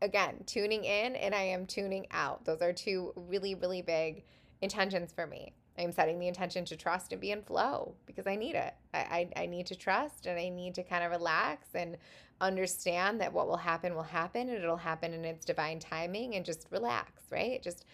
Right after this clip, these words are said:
"I've always landed where I'm supposed to land. So have you." We know that right now 'cause we're both here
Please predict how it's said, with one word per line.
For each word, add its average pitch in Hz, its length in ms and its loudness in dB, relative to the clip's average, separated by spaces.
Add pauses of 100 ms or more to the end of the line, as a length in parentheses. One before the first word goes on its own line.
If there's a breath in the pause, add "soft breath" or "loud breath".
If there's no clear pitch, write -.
(420 loud breath)
"I've 180 160 8
always 208 320 6
landed 185 340 2
where 170 140 2
I'm 170 120 2
supposed 165 440 -6
to 165 80 -4
land. - 400 -8 (180)
So 170 220 2
have 165 120 2
you." - 200 -8 (480)
We 170 160 -4
know 170 200 8
that 160 200 2
right 143 180 -2
now - 180 -4
'cause - 200 -14
we're 151 80 0
both 156 260 2
here - 360 -4